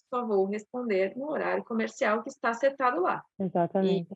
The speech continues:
Speaker 1: e é assim que a gente tem que fazer, porque aí, e aí com isso a gente respeita o nosso horário e o cliente também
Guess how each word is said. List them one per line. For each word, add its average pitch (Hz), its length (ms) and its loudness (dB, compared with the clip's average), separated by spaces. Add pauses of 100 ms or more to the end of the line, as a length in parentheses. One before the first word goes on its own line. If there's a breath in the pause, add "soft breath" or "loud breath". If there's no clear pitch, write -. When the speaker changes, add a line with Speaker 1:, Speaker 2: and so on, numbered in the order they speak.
Speaker 1:
e 254 220 -4
é 262 80 6
assim 269 280 2
que 285 80 2
a 285 40 2
gente 277 180 -4
tem 277 160 0
que 277 60 -12
fazer, 285 320 4
porque 233 180 -6
aí, 208 340 4
e 208 60 4
aí 208 200 6
com 233 180 -2
isso 247 220 0
a 277 40 2
gente 247 320 -2
respeita 247 680 0
o 240 100 0
nosso 208 320 0
horário 208 520 2
e 214 120 0
o 214 80 -2
cliente 220 340 -2
também 247 300 2